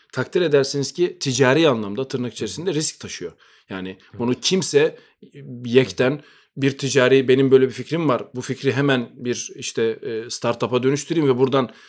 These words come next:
Speaker 1: ya bu yatırım dünyanın her yerinde büyük risk. Bu riski telafi edebilmek için, bu riski göğüsleyebilmek için böyle organizasyonlar bu yarışmaları açıyor. Yani dolayısıyla olaya biraz geriden organizasyon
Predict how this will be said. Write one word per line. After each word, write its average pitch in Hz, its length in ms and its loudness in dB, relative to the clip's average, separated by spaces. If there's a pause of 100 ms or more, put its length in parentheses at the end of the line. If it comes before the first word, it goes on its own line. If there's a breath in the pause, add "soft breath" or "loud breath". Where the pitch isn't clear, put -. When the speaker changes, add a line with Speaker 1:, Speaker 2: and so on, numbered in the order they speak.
(100)
Speaker 1:
ya 117 180 -2
bu 151 60 4
yatırım 156 460 2
dünyanın 147 280 2
her 175 120 2
yerinde 123 340 2
büyük 104 240 -8
risk. - 220 -8 (540 soft breath)
Bu 165 120 6
riski 147 600 0 (840)
telafi 120 400 2
edebilmek 147 420 4
için, 113 220 -8
bu 139 60 0
riski 143 260 -4
göğüsleyebilmek 143 640 -2
için 226 340 -4 (280 soft breath)
böyle 196 260 10
organizasyonlar 139 880 0
bu 226 60 -2
yarışmaları 180 520 6
açıyor. 117 260 0
Yani 123 200 -4
dolayısıyla 143 400 4
olaya 147 460 8 (300 soft breath)
biraz 143 260 6
geriden 135 340 4
organizasyon 131 840 0